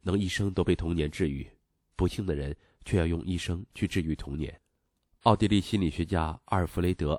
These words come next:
阿德勒的话说得真对。哭过之后，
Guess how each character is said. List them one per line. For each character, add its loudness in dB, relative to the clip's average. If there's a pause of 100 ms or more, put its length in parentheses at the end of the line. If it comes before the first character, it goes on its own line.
阿 -2
德 0
勒 0
的 -4
话 -2 (100)
说 -6
得 -4
真 -6
对。 -8 (1080)
哭 -8
过 8
之 2
后， 2